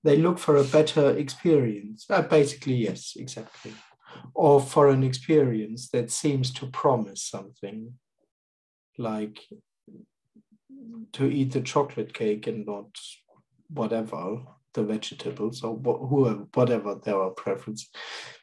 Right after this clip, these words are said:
The person thinks this gives them something if it does eat the right thing, for example,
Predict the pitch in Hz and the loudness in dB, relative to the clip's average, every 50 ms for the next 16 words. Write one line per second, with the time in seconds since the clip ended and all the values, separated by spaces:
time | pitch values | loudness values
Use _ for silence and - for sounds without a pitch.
0 | _ - - - 262 277 320 349 339 254 147 143 131 127 139 135 127 - 147 131 | _ -14 -12 -10 -8 -6 -6 -6 -4 -4 -2 -2 2 2 2 2 2 2 0 -2
1 | 127 - - 143 139 131 - - 151 139 135 - - - 143 131 127 - - - | 0 2 2 2 2 0 0 0 0 0 0 -2 0 2 2 2 2 -2 -6 -8
2 | - 110 110 107 - - 127 127 117 - - 117 110 107 110 110 107 - - - | -8 -8 -6 -6 -8 -8 -8 -8 -10 -10 -8 -6 -4 -4 -4 -6 -8 -8 -10 -10
3 | - - 127 117 110 110 - 113 113 110 107 107 107 - - 110 104 104 101 104 | -4 0 0 0 0 0 -2 -4 -2 -2 -2 -4 -6 -8 -8 -6 -4 -4 -6 -6
4 | - - - 107 104 - 117 120 127 - - _ _ _ _ _ _ _ _ _ | -8 -8 -6 -4 -4 -4 -6 -10 -14 -16 -20 _ _ _ _ _ _ _ _ _
5 | _ _ _ _ _ _ _ _ _ _ - 127 - - - - - - _ | _ _ _ _ _ _ _ _ _ _ -10 -10 -10 -10 -12 -16 -18 -18 _